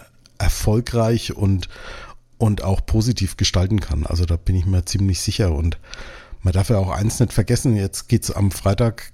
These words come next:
gegen Jan Regensburg. Wie gesagt, eins zu zweiundzwanzig Tore, Tabellenletzter, erst vier Punkte. Aber wenn man gegen die gewinnt, dann hat man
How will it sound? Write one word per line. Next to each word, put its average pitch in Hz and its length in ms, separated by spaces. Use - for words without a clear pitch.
gegen 107 500
Jan 98 260
Regensburg. 131 640
Wie 107 100
gesagt, - 420
eins 98 280
zu - 120
zweiundzwanzig 101 640
Tore, 120 340
Tabellenletzter, 110 840
erst - 200
vier - 160
Punkte. 117 440
Aber 101 180
wenn 98 120
man 95 140
gegen 98 220
die 95 140
gewinnt, 98 640
dann 87 200
hat - 140
man 104 260